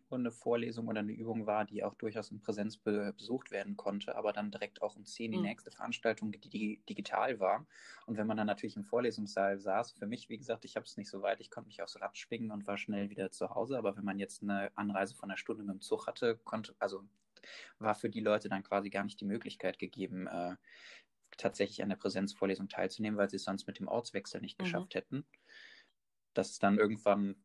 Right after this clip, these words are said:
Speaker 1: probiert worden auszugleichen. Also bei uns sind natürlich auch, äh, Cafeterien und Mensen, Bibliotheken et cetera zu. Das
Speaker 2: Ja.
Speaker 1: heißt, da wird jetzt immer probiert, Arbeitsplätze zu schaffen,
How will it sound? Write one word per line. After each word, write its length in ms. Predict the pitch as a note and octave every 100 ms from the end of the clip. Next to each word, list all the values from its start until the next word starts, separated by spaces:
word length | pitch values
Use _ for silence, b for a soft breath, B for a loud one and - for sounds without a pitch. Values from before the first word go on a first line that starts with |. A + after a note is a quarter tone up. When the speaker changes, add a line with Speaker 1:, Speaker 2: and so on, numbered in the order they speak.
| _
Speaker 1:
probiert 360 | - G#2+ G#2+
worden 200 | G2+ G2+
auszugleichen. 480 | G#2 G#2+ G#2 G#2 G2+
Also 140 | G#2 G2+
bei 80 |
uns 180 | G2 G#2
sind 60 | G#2+
natürlich 400 | G2+ - G#2 -
auch, 280 | G2+ - -
äh, 180 | G2+ F#2+
Cafeterien 720 | - - - - G#2+ A2 G2+
und 200 | G2+ G2
Mensen, 800 | G2 G2 A2+ A2 G#2+ G#2 G#2 G2+
Bibliotheken 600 | G2+ - - - A2+ A#2+
et 80 | G#2
cetera 340 | A#2 - A2
zu. 220 | - -
Das 140 | A2+ -
Speaker 2:
Ja. 40 |
Speaker 1:
heißt, 180 | G2+ -
da 100 | G2+
wird 140 | G2+ -
jetzt 120 | -
immer 140 | -
probiert, 440 | G2+ G2+ G2+ G2+ -
Arbeitsplätze 560 | G2+ F#2+ - F#2+ -
zu 120 | - -
schaffen, 400 | - - G2